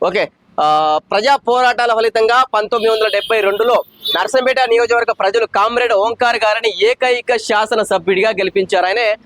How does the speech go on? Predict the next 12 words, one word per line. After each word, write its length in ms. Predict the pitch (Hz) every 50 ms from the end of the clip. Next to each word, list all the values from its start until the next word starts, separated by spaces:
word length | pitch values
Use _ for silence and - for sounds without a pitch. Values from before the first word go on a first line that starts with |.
| - - - - - - - -
ఫస్ట్ 360 | - 208 226 233 - - 294 -
టైమ్ 400 | 294 277 269 262 269 269 254 240 - -
పంతొమ్మిది 460 | 208 226 - - 262 254 254 247 247
వందల 140 | 240 240 240
డెబ్బై 340 | 220 214 208 - 226 233
రెండులో 480 | 226 226 220 220 220 247 240 214 208 214 _ _ _ _ _ -
నర్సంపేట 640 | 165 185 214 226 - - 302 294 254 269 262 254 262
ఎమ్మెల్యేగా 600 | 254 233 226 220 226 226 233 226 226 226 226 208
ఏకగ్రీవంగా 800 | 196 202 226 247 - 277 247 208 214 220 226 220 208 208 226
ప్రజలు 480 | 220 - 220 185 180 196 214 214 208 196
అక్కడ 400 | 175 - 175 175 185 180 170 170 185
ఎన్నుకున్నారనమాట. 760 | 185 170 165 165 185 175 165 156 147 147 151 147 151 185